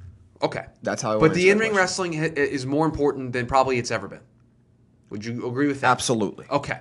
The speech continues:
Speaker 1: So, you're giving me twenty-minute matches every week on Raw in your main event and your opening match, but they don't matter, right? 'Cause the story's not there and I'm seeing the same matches every week. On a two-hour Raw, you're not gonna give me the twenty-minute classics on, on,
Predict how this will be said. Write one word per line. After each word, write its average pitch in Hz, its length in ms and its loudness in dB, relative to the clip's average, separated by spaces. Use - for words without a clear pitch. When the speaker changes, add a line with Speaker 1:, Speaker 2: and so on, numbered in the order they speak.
Speaker 1:
So, 190 580 6
you're 208 160 0
giving 247 200 2
me 202 80 0
twenty-minute 196 400 0
matches 190 340 2
every 156 140 2
week 156 180 2
on 135 120 2
Raw 170 200 6
in 143 100 2
your 127 120 -2
main 143 160 2
event 139 240 0
and 120 80 -4
your 113 120 0
opening 147 280 0
match, 131 320 -2
but 147 80 -10
they 202 80 2
don't 240 160 2
matter, 175 340 -2
right? 151 160 2
'Cause 156 120 -2
the 143 80 -4
story's 175 360 2
not 165 160 -2
there 165 120 -2
and 151 60 0
I'm 127 80 -4
seeing 160 180 -2
the 151 60 0
same 147 200 -4
matches 131 280 -2
every 120 200 -4
week. 98 260 -8
On 170 100 4
a 170 40 2
two-hour 233 380 4
Raw, 180 440 2
you're 202 100 -4
not 247 140 -2
gonna 220 140 -6
give 190 240 -2
me 202 100 -2
the 160 100 -4
twenty-minute 165 540 -4
classics 147 540 -2
on, 127 240 -6
on, 123 320 -2